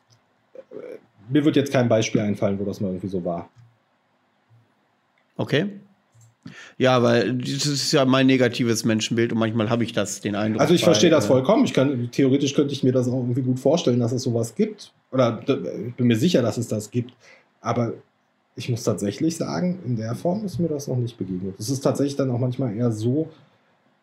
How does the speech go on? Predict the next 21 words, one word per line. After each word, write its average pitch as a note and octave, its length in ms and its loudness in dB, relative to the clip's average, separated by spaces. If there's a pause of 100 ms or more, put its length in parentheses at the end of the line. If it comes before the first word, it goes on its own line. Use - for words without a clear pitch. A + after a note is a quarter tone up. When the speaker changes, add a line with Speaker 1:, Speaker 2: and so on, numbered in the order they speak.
(340)
Speaker 1:
dass A#2+ 160 -6
es A#2 120 -4
umgekehrt B2+ 440 0
ist, A#2 140 -4
dass A#2 140 -2
ich - 180 -8
irgendwen B2+ 460 -2
frage, C3 460 -4
wo A#2 80 -2
ich A#2+ 140 -6
weiß, B2 380 -4
der G#2+ 100 -6
kennt E3 400 -4 (240)
Musiker C3 560 -2
von A#2 180 -4
einer A2 120 -2
Band, A#2 360 -4 (100)
die G#2 100 -6
ich - 200 -12
cool C3+ 140 0
finde, B2+ 420 -2